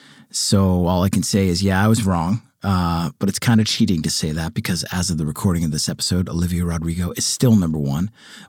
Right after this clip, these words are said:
It's only been a couple days, all right? My prediction for next week, though, she's not number one. Taylor Swift is gonna top the charts next week. All right, gonna wrap this. Let's wrap it. Let's wrap it up, right? Is that Robert Palmer? Wrap it up.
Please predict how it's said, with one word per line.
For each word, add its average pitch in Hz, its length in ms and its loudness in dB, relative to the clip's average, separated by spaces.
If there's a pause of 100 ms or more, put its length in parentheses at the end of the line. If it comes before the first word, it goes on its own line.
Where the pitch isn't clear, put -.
It's 135 160 0
only 117 120 6
been 113 120 6
a 113 40 2
couple 117 200 -2
days, 107 320 0
all 78 80 -2
right? 107 180 2
My 95 120 0
prediction 113 360 0
for 110 120 0
next 110 240 2
week, 123 140 2
though, 139 200 2 (300)
she's 110 200 0
not 104 200 2
number 71 160 -4
one. 67 240 -6 (140)
Taylor 95 260 0
Swift - 240 -6
is - 80 -8
gonna 69 180 -4
top - 200 -6
the - 40 -20
charts - 320 -8
next - 180 -10
week. - 140 -14 (540)
All 82 80 0
right, 82 160 -2 (160)
gonna 123 160 2
wrap 117 240 2
this. - 340 -6 (100)
Let's 131 200 -2
wrap 180 240 0
it. - 160 -8 (160)
Let's 143 160 -6
wrap 202 340 0
it 202 100 0
up, 214 220 0 (320)
right? 156 340 -2
Is 117 100 -8
that 143 120 -2
Robert 160 300 -2
Palmer? 180 380 0 (120)
Wrap 139 240 -2
it 135 80 0
up. 139 180 2